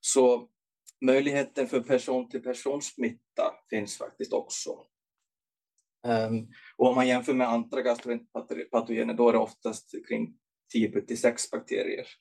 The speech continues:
som smittar hos en. Så det är liksom en ganska stor skillnad. Ehm, och om vi går in på mikrobiologin lite mer, att, eh, de är som sagt gramnegativa stavar och de tillhör Enterobacterales.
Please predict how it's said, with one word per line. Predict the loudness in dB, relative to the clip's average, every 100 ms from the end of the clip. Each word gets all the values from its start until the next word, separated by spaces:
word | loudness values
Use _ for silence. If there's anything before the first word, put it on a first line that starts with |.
| _
som | -12 -4
smittar | -4 -2 -8
hos | -8
en. | -10 -10
Så | -4
det | 6 8
är |
liksom | 8 2
en | -2
ganska | -2 -4
stor | -2 0 -2 -4
skillnad. | -10 -12 _ -20 _ _ _ _ _ _ _ _ _ _ _ _ _ _ _ _ _ _ 0
Ehm, | 0 0 -4 -14 _ _ _ _ _ _
och | 2 2 4
om | 4
vi | 4
går | 4 4
in | 4 -4
på | -4
mikrobiologin | -4 -2 -2 2 2 0 -4 -2 0
lite | 0 0
mer, | 0 0 -2 -4 0
att, | 2 2 0 -2
eh, | 2 2 0 0
de | 0
är | 0
som | -4 -4
sagt | -2
gramnegativa | 2 2 0 -2 -4 -4
stavar | 2 6 6 4
och | 0 -4 -2
de | -2 2
tillhör | 2 2 2
Enterobacterales. | -2 -8 -8 -8 -6 -2 2 4 4 2 0